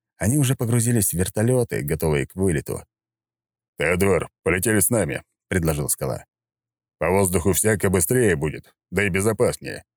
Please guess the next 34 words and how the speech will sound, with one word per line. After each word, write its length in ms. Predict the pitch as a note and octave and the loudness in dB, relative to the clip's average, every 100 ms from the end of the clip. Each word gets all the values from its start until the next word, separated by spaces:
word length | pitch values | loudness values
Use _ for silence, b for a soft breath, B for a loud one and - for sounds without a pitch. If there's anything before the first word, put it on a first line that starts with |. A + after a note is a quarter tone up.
| _ _ _ _ _ _ - | _ _ _ _ _ _ -2
"Не, 640 | B2+ G3 G3+ F#3+ F3 C#3+ | 0 2 4 4 4 2
дядь 200 | F2+ F#2+ | 2 0
Кирь, 200 | - D#2 _ _ _ _ _ _ _ _ _ - | -2 -10 _ _ _ _ _ _ _ _ _ 0
Боря 240 | A#3+ A3 | 2 4
на 80 | G3 | 2
своей 260 | F3+ G3 | 2 2
старой 360 | E3+ - F3 D#3 | 2 2 2 2
колымаге 500 | D3 C#3+ D#3 D#3 C3+ | 2 2 4 4 2
по 140 | B2+ | 0
горному 340 | A2 C3 A#2 A#2 | 0 4 4 4
серпантину 600 | A#2 G2+ A2 G#2 B2+ A2+ | 2 0 0 2 2 4
быстрее 360 | G#2+ - A#2+ | 2 2 0
довезёт". 500 | G#2+ F2+ D#2+ C#2 - _ _ _ _ _ _ _ _ | 2 2 0 -2 -6 _ _ _ _ _ _ _ _
Скала 400 | - - D#2+ E2 | -10 -4 0 2
удивлённо 520 | E2+ E2 E2 F2+ E2 D#2 | 2 2 2 4 2 0
посмотрел 480 | - D#2 E2 F2 | -2 -2 2 2
сначала 440 | E2 D2+ D2+ D#2+ D2 | 2 -2 0 0 0
на 100 | C#2+ | -2
меня, 340 | C#2+ D#2 D#2+ - | -2 0 -2 -2
потом 320 | A2 - A2 | -6 -2 -2
на 100 | D2 | 0
Борю, 520 | B1+ C#2 E2+ F2 E2 - _ _ _ - | -2 -2 0 2 0 -4 _ _ _ -10
который 320 | F2 F2 D#2 | -2 0 0
с 100 | - | 0
невозмутимым 600 | G2+ G2+ B2 B2 D3 B2+ | 0 2 2 2 2 4
видом 320 | B2 A#2+ A#2 | 2 2 2
с-, 160 | A2 - | 0 0
уже 240 | C3+ D#3 | 0 2
сидел 420 | C#3 A#2+ B2 C3 | 2 0 2 2
за 140 | G2+ F#2+ | 2 2
рулём 340 | F2+ G#2+ G#2+ | 4 4 2
"Чайки 380 | F#2+ G2+ G2 F2 | 2 2 2 -2
три 180 | F#2 F#2+ | -6 -6
тысячи", 540 | A#2 A2+ - - - | -2 -2 -2 -6 -8